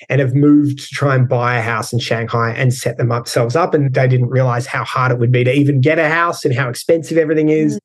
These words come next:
Speaker 1: There's a government official who's cheating on his wife with a young girl who can't afford her own rent. There's an old couple living in a laneway house that's being knocked over by property developers and they don't want to move out.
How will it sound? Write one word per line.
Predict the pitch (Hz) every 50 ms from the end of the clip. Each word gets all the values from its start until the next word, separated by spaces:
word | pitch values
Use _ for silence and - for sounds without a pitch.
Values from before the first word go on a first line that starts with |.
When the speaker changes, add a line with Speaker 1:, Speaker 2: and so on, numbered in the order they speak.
| _ _ -
Speaker 1:
There's | 151 143 139 139 139 131 127 131 - -
a | - 151 147 139 135 131
government | 127 127 156 151 147 165 160 151 147
official | 147 139 139 - 165 139 - 160 160 156 156 151
who's | 139 139 131 131
cheating | - - - 151 151 151 147
on | 147 139 139
his | 131 120
wife | 131 143 139 135 135 131 -
with | 147 135
a | 139
young | 135 139 143 143 135 131 131
girl | 135 139 135 139 135 135 131 117
who | 123 127
can't | 127 - 143 135 131
afford | 123 127 - 139 135 131 123
her | 135 151 151 151 151
own | 147 147 143
rent. | 139 143 143 143 139 143 139 131 - - - - - - - - _ -
There's | 139 131 131 131 127 127
an | 143 135 123 147 147
old | 160 170 151 151 147 147 143 135
couple | - - 147 131 139 151 143
living | 143 147 143 151 147 139
in | 139
a | 131 123
laneway | 131 135 131 135 143 143 139 139 139 123
house | 131 139 135 131 131 -
that's | - 127 123 -
being | - 147 131 127 127 127
knocked | 123 117 - - 151
over | 139 127 127
by | 123 123 120 120
property | 123 - - 170 160 - 156 156 151
developers | 147 147 143 147 143 139 139 127 147 147 143 139 127 135
and | 131 127
they | 127 143 151
don't | 151 151
want | 151 147
to |
move | 143 147 147 143 139 143
out. | 151 143 143 139 139 143 135